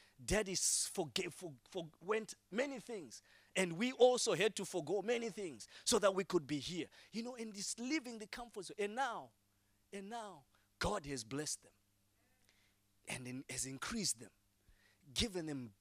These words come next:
things that you, you would never imagine. And they tell you, you know, "We know God is faithful." And when people see you, see them now, they say, "Ah, these rich pastors' children." No, they had to live in the te-, in the church at one time.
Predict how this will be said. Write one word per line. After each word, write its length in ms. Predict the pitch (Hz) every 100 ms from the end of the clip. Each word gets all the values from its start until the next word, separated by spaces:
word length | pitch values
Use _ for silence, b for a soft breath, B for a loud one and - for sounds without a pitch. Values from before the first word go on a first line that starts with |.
| _ _ _
things 380 | 285 262 220 131
that 240 | 165 170
you, 140 | 175 151 B B
you 140 | 190
would 140 | 180 170
never 320 | 269 294 226
imagine. 540 | 202 208 254 202 165 110 b b b
And 160 | 180 190
they 100 | 185
tell 260 | - 247 240
you, 120 | 220
you 80 | 214
know, 80 |
"We 180 | 208 208
know 300 | 202 226 220 147
God 260 | 180 202 -
is 160 | 180
faithful." 480 | - 202 196 - 160 - _ _ _ _ _ _ _ _ _ _
And 160 | 165 180
when 140 | 190
people 300 | 247 240 226
see 300 | - 240 226
you, 120 | 214 -
see 240 | - 240
them 220 | 165 160
now, 160 | 190 190
they 100 | 165
say, 140 | 196 254
"Ah, 200 | 359 269
these 260 | 220 165
rich 280 | 156 226 -
pastors' 420 | - 208 - 170
children." 340 | - 196 151 156
No, 220 | 202 185
they 140 | 151
had 160 | 156 196
to 100 | 170
live 260 | 165 175 147
in 140 | 160
the 80 | 131
te-, 320 | - 151 151
in 100 | 156
the 120 | 135
church 400 | - 151 127 - B B B B
at 200 | 135 120
one 200 | 123 127
time. 140 | 143